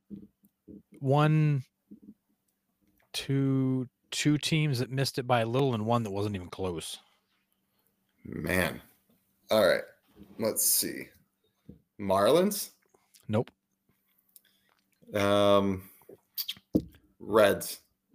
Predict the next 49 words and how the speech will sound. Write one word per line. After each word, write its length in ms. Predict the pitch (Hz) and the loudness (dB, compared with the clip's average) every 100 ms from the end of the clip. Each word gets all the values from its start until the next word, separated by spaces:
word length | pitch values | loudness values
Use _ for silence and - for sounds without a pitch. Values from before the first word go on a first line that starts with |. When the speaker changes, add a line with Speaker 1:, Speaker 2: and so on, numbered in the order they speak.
| 208 - - _ - - - | -18 -18 -20 _ -20 -10 4
Speaker 1:
No, 200 | 131 131 | 6 8
but 80 | 120 | 6
that 100 | 120 | 4
would've 160 | 110 | 0
been 60 | 98 | -2
funny 200 | 107 101 | -2 -2
as 100 | 92 | -4
hell. 260 | 98 98 - _ - 101 - _ _ _ | -6 -6 -12 _ -20 -20 -20 _ _ _
Speaker 2:
Dude, 240 | - 123 139 | -4 0 2
Speaker 1:
You're, 100 | 143 | 4
you're 20 | |
Speaker 2:
I'm 160 | 147 151 | 6 6
Speaker 1:
not, 160 | 165 - - _ - | 4 0 -20 _ -2
you're 140 | 147 | 4
not 120 | 170 170 | 4 2
f-, 120 | - | -2
you 120 | 143 | -2
got, 160 | 139 - | -2 0
so 100 | 147 | 0
you 60 | 139 | 2
got 100 | 135 | 2
a 40 | |
team 180 | - 165 | 2 2
in 60 | |
the 60 | 160 | 4
Midwest 420 | 160 147 123 123 | 2 4 2 2
that 80 | 135 | -2
we 80 | 123 | -2
love 360 | 123 110 104 - | 2 0 0 -2
that 80 | 104 | -2
had 120 | 104 | -2
a 60 | |
terrible 320 | - 127 110 104 | 0 0 0 -2
season. 360 | 104 87 87 - _ _ _ _ _ _ _ | -6 -8 -12 -16 _ _ _ _ _ _ _
Speaker 2:
The 60 | 104 | -4
Cardinals. 720 | - 104 95 98 98 - - - | 4 4 4 0 -4 -4 -8 -6
Speaker 1:
The 80 | 117 | 2
Cardinals. 400 | 135 117 95 101 | 4 4 0 0
Number 220 | 127 127 | 0 0
three, 320 | 143 127 110 | 2 2 2
Bill 240 | 95 127 | 0 0
DeWitt 260 | 120 120 117 | 0 -2 -2
Junior, 380 | 113 120 107 98 | -4 -4 -4 -6
where 160 | 104 110 | -8 -6
he's 200 | 117 127 | -6 -4
worth 180 | 110 | -6
four 240 | - 139 117 | 0 2 4
billion 360 | 113 113 110 | 4 2 2
dollars. 480 | 107 98 90 92 - | 0 -4 -4 -8 -10